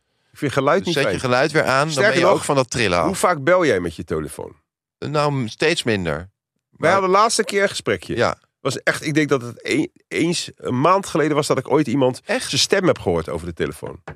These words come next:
Speaker 2: Moeten we niet weer zeggen van, "Zet die trilfunctie uit. Dat is veel te discreet." Gewoon lekker weer het geluid aandoen. En ook als je in de trein zit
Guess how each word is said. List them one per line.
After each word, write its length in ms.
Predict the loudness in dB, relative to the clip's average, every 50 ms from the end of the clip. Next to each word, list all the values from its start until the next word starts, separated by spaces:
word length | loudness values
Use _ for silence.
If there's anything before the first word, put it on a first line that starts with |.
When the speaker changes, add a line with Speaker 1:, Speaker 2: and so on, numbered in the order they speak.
| _ _ _ _ _ _ _ _
Speaker 2:
Moeten 260 | -2 -2 -2 0 0
we 60 | -2 -2
niet 160 | -2 -2 -2
weer 100 | -2 -2
zeggen 300 | 0 2 0 0 0 -4
van, 260 | -2 -2 -2 -2 -4 -8
"Zet 260 | -8 -4 -2 -2 -2
die 120 | -4 -8
trilfunctie 680 | -8 -2 0 2 2 2 0 0 -2 -2 -2 -2 0 2
uit. 340 | 2 2 2 2 0 -4 -16 _ _ _ _ _ _ _ _ -4
Dat 180 | -4 -2 -2 -2
is 100 | -6 -4
veel 220 | -2 0 0 0
te 100 | -2 -4
discreet." 680 | -6 -4 -4 -4 -2 2 2 2 2 2 0 -4 -12 -18 _ _ _
Gewoon 240 | -10 -4 -2 0 0
lekker 220 | 0 0 0 0
weer 80 | -2 -2
het 100 | -2 -2
geluid 380 | -2 2 2 4 2 2 0
aandoen. 200 | -2 -4 -2 -2
En 140 | -2 0 2
ook 180 | 2 2 4 2
als 140 | 0 0
je 60 | 0 -2
in 60 | -2
de 100 | -4 -4
trein 340 | -2 -2 -2 0 0 -2 -2
zit 240 | -2 -2 -2 -4